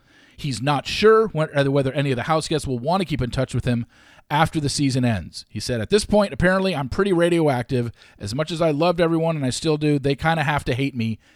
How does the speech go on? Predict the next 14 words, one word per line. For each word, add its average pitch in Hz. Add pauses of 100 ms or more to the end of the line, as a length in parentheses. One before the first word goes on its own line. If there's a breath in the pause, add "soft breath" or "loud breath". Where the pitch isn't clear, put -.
(100 soft breath)
Them's 143
the 131
breaks.'" - (1400)
Zero 175
remorse, 156 (300)
zero 156
apology. 117 (120)
He 165
does 131
not 135
care, 117 (300 soft breath)
and 123
he 135
doesn't 143